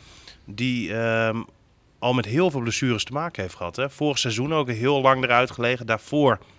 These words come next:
heeft hij ook altijd met blessures te maken gehad. En bij Groningen hebben ze de filosofie dat ze denken dat ze spelers die dus, ja, blessuregevoelig zijn, hier dusdanig kunnen optrainen dat dat niet meer voort gaat komen. Dat zie je met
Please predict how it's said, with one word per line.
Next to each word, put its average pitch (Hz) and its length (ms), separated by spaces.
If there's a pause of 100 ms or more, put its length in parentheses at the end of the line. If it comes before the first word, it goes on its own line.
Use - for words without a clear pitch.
(520)
heeft 123 200
hij 120 80
ook 120 60
altijd 139 260
met 131 140
blessures 131 440
te 127 80
maken 120 340
gehad. 127 180
En 123 60
bij 113 80
Groningen 135 380
hebben 139 200
ze 113 180 (800)
de 113 80
filosofie 131 640
dat 113 160
ze - 180
denken 131 420
dat 104 140
ze 110 120
spelers 113 460
die 113 160
dus, 104 420 (1080)
ja, 101 260 (120)
blessuregevoelig 123 920
zijn, 98 300
hier 117 440
dusdanig 113 540
kunnen 104 220
optrainen 95 520
dat 120 180
dat 98 140
niet 107 200
meer 98 360 (640)
voort 113 220
gaat - 160
komen. 143 320
Dat 127 120
zie 110 140
je 98 80
met 95 220